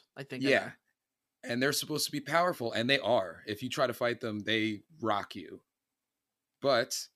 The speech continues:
Speaker 2: by the time I handled those people, I was mowing through them because I had to do it in order to get the ending that I, as the gamer, deserved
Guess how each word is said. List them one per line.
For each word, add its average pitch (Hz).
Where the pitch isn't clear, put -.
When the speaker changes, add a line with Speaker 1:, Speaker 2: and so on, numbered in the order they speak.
Speaker 2:
by 131
the 117
time 135
I 113
handled 131
those 104
people, 107
I 110
was 107
mowing 107
through 104
them -
because 104
I 104
had 110
to 104
do 120
it 110
in 107
order 104
to -
get 104
the 107
ending 104
that 101
I, 101
as 107
the 104
gamer, 107
deserved 95